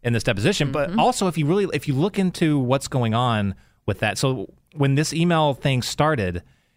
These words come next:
Speaker 1: it was two days after the whistleblower filed his complaint. Now, after, at that point, I don't think anyone knew about it. Like, at that point, it would still be within the Inspector General's office.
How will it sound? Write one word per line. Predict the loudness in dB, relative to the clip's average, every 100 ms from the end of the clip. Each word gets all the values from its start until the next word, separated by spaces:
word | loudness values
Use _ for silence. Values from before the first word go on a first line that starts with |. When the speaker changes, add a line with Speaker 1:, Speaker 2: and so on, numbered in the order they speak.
| _ -2
Speaker 1:
it | 0
was | 2 2 2 0
two | -2 0 2
days | 2 0 0
after | 0 0 -2 0 0 0 -4 _ _ _ -4
the | 0 2
whistleblower | 2 2 2 0 0
filed | 0 0 0
his | -4
complaint. | -6 -8 -4 -6 -6 _ _ _ _ _ _
Now, | 0 0 2
after, | 0 2 0 2
at | -2 2
that | 0 0
point, | 0 2 0 -2 -8 _ _ _ _ -4 0
I | 2
don't | 2
think | 2 2
anyone | 4 4 4
knew | 2 2
about | 0 -8
it. | -12 -4
Like, | 0 0
at | 2
that | 2 2
point, | 0 2
it | 2
would | 0
still | 0 2 2
be | 4 2
within | 2 2 2 2 2
the | 2 2
Inspector | 0 0 -2 0
General's | 0 2 2 0
office. | -2 -6 -10 -14